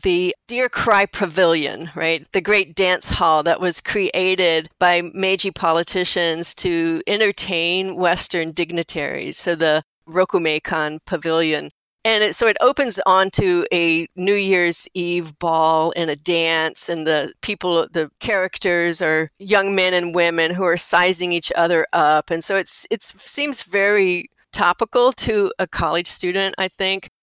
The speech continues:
And it, it progresses through the story with young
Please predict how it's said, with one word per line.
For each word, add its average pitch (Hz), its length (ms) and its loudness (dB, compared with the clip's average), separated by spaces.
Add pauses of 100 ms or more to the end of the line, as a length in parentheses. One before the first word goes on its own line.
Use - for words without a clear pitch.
(140)
And 202 260 2
it, 202 180 2
it 214 160 2
progresses 202 880 2
through 185 400 0
the 165 280 2
story 170 500 2
with 156 200 -2 (300)
young 180 400 0